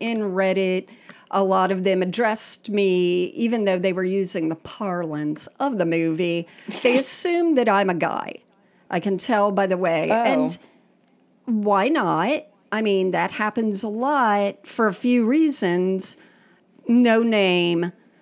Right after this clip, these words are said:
Speaker 1: And then when we say we have a podcast and
Speaker 2: Yeah.
Speaker 1: they don't see anything, they assume we're men. And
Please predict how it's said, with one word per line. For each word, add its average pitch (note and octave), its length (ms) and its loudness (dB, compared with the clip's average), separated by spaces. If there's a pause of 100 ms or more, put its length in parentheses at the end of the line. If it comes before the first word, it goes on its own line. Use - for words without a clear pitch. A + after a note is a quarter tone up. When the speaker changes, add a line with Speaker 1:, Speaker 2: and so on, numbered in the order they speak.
(200)
Speaker 1:
And A3 200 4
then F3+ 400 2 (120)
when F#3 460 2 (440)
we B3+ 240 2
say C#4 240 -2
we B3 180 0
have F3+ 160 0
a D#3 60 0
podcast C4+ 1200 -4 (600)
and F#3+ 420 0
Speaker 2:
Yeah. F#3 160 -2
Speaker 1:
they G3+ 60 4
don't A3+ 220 -2
see C4 200 -8
anything, C#4 460 -2
they G3 140 2
assume G3 320 -2
we're F3+ 100 -2
men. - 260 -6 (760)
And F#3 680 2